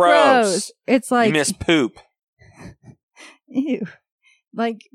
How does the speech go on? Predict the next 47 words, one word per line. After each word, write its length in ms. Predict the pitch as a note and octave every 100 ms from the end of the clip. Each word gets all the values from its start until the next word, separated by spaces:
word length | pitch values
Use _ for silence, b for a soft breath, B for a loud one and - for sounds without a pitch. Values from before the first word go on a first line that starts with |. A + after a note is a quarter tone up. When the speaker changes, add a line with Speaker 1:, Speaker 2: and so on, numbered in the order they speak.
| G#3
Speaker 1:
gr-, 160 | B3 -
like, 180 | A#3+ A#3
I 100 | A3+
wantonly 800 | G#3 A3+ B3+ B3 A3+ G#3+ G3+ G3
disregarded 840 | F#3+ F#3+ G3+ F#3+ F#3 F#3 F3+ E3+
this, 280 | C#3 F3+ -
knowingly 960 | G3 G#3 G#3 G3+ G3 G3 F#3+ F#3+ E3+ D#3+
what 180 | F#3 G#3
I'm 160 | G3 G3
doing, 380 | G#3 G3+ F#3+ F#3
and 100 | G3+
then, 240 | G3+ F#3
like, 140 | F#3+
negligence, 580 | G3 A3 G3+ G3 G3 G3
like, 140 | G3 F#3
I 100 | G3
left 280 | G3 G3 -
some 340 | G3+ F#3 F#3 _ _ _ _
gauze 380 | A3 G#3+ G3+ F#3
in 100 | F#3+
your 120 | F3+
abdomen 640 | - F#3 F#3 F3+ E3+ E3 E3
when 100 | E3+
I 100 | E3+
did 180 | E3+ E3+
your 100 | E3+
surgery, 580 | F3+ E3+ F3 A2 - -
unintentionally. 920 | A#3 A#3 G#3+ A3 G#3 G3 - - - -
Like, 200 | F#3+ F#3+
I 80 |
didn't 300 | F#3 G3+ F#3
mean 220 | F#3 F#3 E3+
to. 120 | D#3+
Now 180 | G#3+ A#3+
they 120 | G3
do 160 | F3
x-rays 520 | - G#3+ - G3+ F3 F3+
after 300 | E3 - F3+
you, 220 | F3+ G#2
and 140 | G3
the 60 | G2
gauze 340 | - F3+ F3
has 140 | F3+ F3
stuff 240 | - F3+
that 180 | F3+ -
lights 260 | F3+ F3+ -
up 160 | F#3